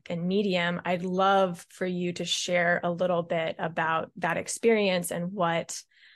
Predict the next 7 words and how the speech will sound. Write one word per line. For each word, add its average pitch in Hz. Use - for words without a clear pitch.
people 196
listening, 175
um, 160
could 190
learn 175
from -
that. -